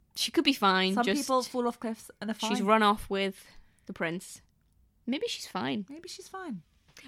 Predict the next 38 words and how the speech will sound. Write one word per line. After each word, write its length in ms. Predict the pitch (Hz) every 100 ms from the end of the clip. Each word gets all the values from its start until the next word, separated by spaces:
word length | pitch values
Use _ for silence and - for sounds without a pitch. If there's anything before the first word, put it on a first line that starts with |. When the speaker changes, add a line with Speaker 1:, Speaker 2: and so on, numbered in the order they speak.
| -
Speaker 1:
I 100 | 226
really 200 | 190 170
liked 220 | 151 -
Emily 160 | 180 170
Blunt 200 | 160 -
in 100 | 170
it. 60 |
I 20 | 196
thought 160 | 196
she 60 | -
Speaker 2:
I 20 |
Speaker 1:
was 40 | 226
Speaker 2:
think 100 | 208
Emily 140 | 190
Speaker 1:
great. 40 | 185
Speaker 2:
Blunt 120 | 175
was 100 | 156
great. 180 | 170 165
Speaker 1:
I 100 | 202
Speaker 2:
I 40 |
actually 180 | 220 202
Speaker 1:
re-, 80 | 208
Speaker 2:
think 160 | - 202
James 260 | 180 170
Corden's 200 | - 190
Speaker 1:
James 220 | 190 185
Speaker 2:
good 260 | - 202 175
in 60 | 170
Speaker 1:
Corden 20 |
is 60 | 170
Speaker 2:
it. 80 | 202
Speaker 1:
great 220 | 160 131
in 80 | 160
it. 100 | -
Anna 140 | 180
Kendrick 340 | 185 175 180 -
was 100 | 170
good. 320 | 165 160